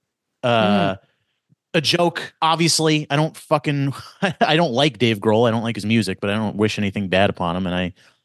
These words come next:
Speaker 1: hope he didn't rape anyone.
Speaker 2: Yeah, also,
Speaker 1: Uh,
Speaker 2: uh, uh, let's talk about that real quick.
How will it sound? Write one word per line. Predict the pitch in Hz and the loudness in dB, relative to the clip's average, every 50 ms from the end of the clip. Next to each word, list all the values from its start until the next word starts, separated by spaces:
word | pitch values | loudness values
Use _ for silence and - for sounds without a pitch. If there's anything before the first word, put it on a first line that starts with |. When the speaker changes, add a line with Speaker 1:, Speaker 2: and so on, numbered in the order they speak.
| _ _ | _ _
Speaker 1:
hope | - 113 113 - | -2 0 0 2
he | 104 98 | 2 2
didn't | 110 107 101 98 92 - _ _ _ _ - | 2 2 2 0 -2 -4 _ _ _ _ -12
rape | 95 85 90 98 117 117 98 | -6 -2 0 0 0 0 -2
anyone. | 85 87 85 85 87 95 107 - _ - _ _ _ _ _ - | -4 -4 -4 -4 -4 -4 -6 -8 _ -20 _ _ _ _ _ -4
Speaker 2:
Yeah, | - 202 185 - - | 0 0 2 2 2
also, | 208 - 208 208 | 2 2 2 2
Speaker 1:
Uh, | 208 208 202 190 - | 2 2 2 2 0
Speaker 2:
uh, | 202 202 196 - | -2 -4 -6 -8
uh, | 202 185 180 - | -14 -12 -4 -2
let's | 214 226 220 | -2 -2 0
talk | - 262 233 | 0 0 2
about | 226 214 175 | 2 2 2
that | 196 185 | 2 2
real | 170 175 170 | 2 0 -2
quick. | - - - 165 180 - - - _ | 0 0 0 0 0 0 -4 -14 _